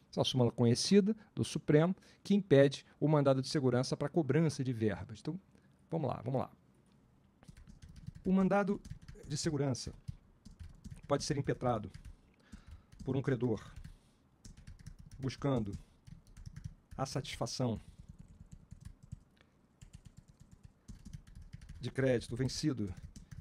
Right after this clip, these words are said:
em face do devedor? Quer dizer, n-, a gente não tá usando aqui a terminologia específica da súmula dois meia nove,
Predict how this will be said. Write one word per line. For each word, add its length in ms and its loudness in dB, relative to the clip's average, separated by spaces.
em 80 -2
face 400 -2
do 140 -6
devedor? 580 -2
Quer 80 10
dizer, 260 6
n-, 140 8
a 40 8
gente 280 6
não 80 8
tá 160 2
usando 500 8
aqui 500 6
a 120 0
terminologia 560 6
específica 1000 2
da 120 6
súmula 360 4
dois 220 8
meia 160 6
nove, 500 4